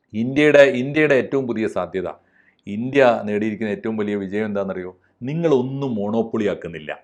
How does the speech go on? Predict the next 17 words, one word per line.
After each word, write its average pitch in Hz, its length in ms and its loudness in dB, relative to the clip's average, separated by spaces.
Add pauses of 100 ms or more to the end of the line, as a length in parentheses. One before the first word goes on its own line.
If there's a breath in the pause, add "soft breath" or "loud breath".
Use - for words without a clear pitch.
(1700)
നിങ്ങൾ 175 220 4 (540 loud breath)
ലോകത്തിലെ, 170 580 6 (300)
ലോകത്തിലെ 151 460 4 (120)
ഞങ്ങൾ 131 180 0 (240)
അമേരിക്കയും 165 600 4 (120)
ചൈനയും 147 560 2
രൂപീകരിച്ച, 120 560 -2 (120)
ചൈനയും 135 460 0
ഡെവലപ്പ് 120 420 0
ചെയ്ത 110 160 0 (160)
എല്ലാ 120 280 -4 (380)
എ - 20 0 (200)
ഐ - 20 2 (160)
സാങ്കേതിക 113 580 -2
വിദ്യയും 95 400 -8 (480)
മോണോപ്പൊളിയാണ്. 101 640 -4 (920)
ഒരു 175 100 4